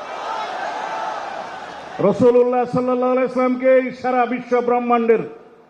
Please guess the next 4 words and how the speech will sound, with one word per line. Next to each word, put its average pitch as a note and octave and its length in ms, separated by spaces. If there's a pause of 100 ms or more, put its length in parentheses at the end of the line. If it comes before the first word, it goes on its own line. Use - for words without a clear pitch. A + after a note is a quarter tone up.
(600)
রহমত C4 640
রূপে B3 540 (540)
রব্বুল A3 380
আলামিন G#3 600